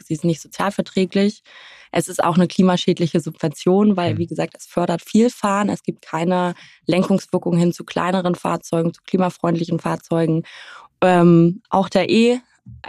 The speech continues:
Speaker 1: E-Auto-Uptake, äh, also der Hochlauf der E-Mobilität, hinkt da im Firmenwagenmarkt noch stark hinterher. Und am Ende ist das einfach etwas, was dann auch unseren Klimazielen, äh, im Wege steht
Speaker 2: Ja.
Speaker 1: und das tatsächlich auffällt.
Speaker 2: Gibt's denn da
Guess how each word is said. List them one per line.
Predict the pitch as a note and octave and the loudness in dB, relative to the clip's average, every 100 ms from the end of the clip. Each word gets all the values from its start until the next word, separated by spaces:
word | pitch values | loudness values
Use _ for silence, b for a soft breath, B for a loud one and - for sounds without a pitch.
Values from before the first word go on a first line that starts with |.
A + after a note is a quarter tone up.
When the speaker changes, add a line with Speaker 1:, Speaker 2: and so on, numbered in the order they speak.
| - - | -18 -4
Speaker 1:
E-Auto-Uptake, | F#3 F#3+ F3+ F#3 - - - - F#3+ F3+ | 0 0 -2 -4 -4 -6 -6 -2 -2 -2
äh, | F3+ E3+ E3+ | -4 -4 -4
also | E3 F3 | -4 -4
der | E3 | -2
Hochlauf | E3 F#3 F3 E3 | -2 -2 -6 -4
der | - | -2
E-Mobilität, | F3+ F3 F3 E3+ - F3+ - - - | 0 0 0 -2 -2 -4 -4 -12 -8
hinkt | D#3+ G#3+ B3 | 0 2 4
da | G3+ | 0
im | F3+ | -2
Firmenwagenmarkt | F3 G3 F#3 F3 F3 F3 - | -2 -2 0 -2 -4 -6 -8
noch | E3+ | -16
stark | - E3 - | -8 -8 -4
hinterher. | E3 D#3+ D#3 E3+ F3+ B B B | -6 -4 -4 -4 -6 B B B
Und | - F3 | -2 0
am | F3 | 0
Ende | F3+ G3 G3+ | 2 2 2
ist | F3+ - | 0 -4
das | F3+ - | -6 -6
einfach | D#3+ E3 E3 | -8 -8 -10
etwas, | D3 - D#3+ - | -12 -12 -10 -8
was | D3+ | -10
dann | D#3 C#3+ | -8 -6
auch | D#3 - | -8 -8
unseren | D#3+ D3+ D3+ | -8 -6 -8
Klimazielen, | - F#3+ F#3 - F3 F3 F3+ F3+ - | -2 -2 -2 -2 -2 0 0 -2 -2
äh, | D#3+ D#3 | -8 -6
im | D3+ C#3+ | -4 -4
Wege | D3 C3+ | -4 -6
steht | C#3+ - - | -10 -4 -2
Speaker 2:
Ja. | A#2 - B B - | -2 -6 B B -4
Speaker 1:
und | E3 | -2
das | E3 | -2
tatsächlich | - D3+ D#3 - D3+ | -6 -6 -6 -6 -6
auffällt. | D3+ - E3 D#3 | -6 -6 -6 -6
Speaker 2:
Gibt's | C3+ | -4
denn | G3 | -2
da | D#3+ D3+ | -2 -2